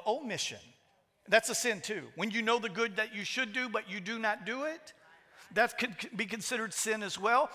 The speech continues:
I think the problem was that Adam was out at the duck camp.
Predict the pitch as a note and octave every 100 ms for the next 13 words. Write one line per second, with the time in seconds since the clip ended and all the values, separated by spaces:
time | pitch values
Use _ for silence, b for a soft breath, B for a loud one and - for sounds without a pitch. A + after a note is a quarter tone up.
0 | B B - G#3 A#3+ A#3+ G3 G#3 - A3
1 | B3 A#3+ A3+ G#3+ A3 F#3 G#3+ - G3+ A3+
2 | A#3+ G#3+ G3+ - G#3+ G#3+ A#3 - G3+ G3
3 | G#3+ D#3 - A#3 - - - - G3 G3
4 | -